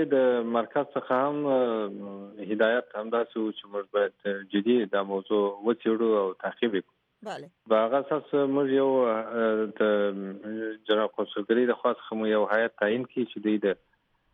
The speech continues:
Speaker 1: اه، مهاجرت، اه، ادارې د رئیس چې د په عین وخت کې د استانبول د والي مرستیال هم دی او هم د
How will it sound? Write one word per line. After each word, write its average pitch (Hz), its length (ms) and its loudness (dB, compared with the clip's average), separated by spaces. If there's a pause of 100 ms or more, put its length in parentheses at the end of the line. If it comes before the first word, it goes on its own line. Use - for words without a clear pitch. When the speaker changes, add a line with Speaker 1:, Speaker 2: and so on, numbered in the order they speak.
Speaker 1:
اه، 85 340 -2 (120)
مهاجرت، 101 680 2 (100)
اه، 101 340 0 (180)
ادارې 104 380 2 (260)
د 101 100 -6
رئیس 101 380 2 (120)
چې - 80 -12
د 92 220 -2 (100)
په 98 120 2
عین 98 140 -2
وخت 98 260 0
کې - 160 -6
د - 20 2 (200)
استانبول 95 720 -2
د 90 120 -6 (560)
والي 98 220 4
مرستیال 101 500 0
هم 117 220 0
دی 113 240 2
او 98 100 2 (100)
هم 98 140 -4
د 92 80 0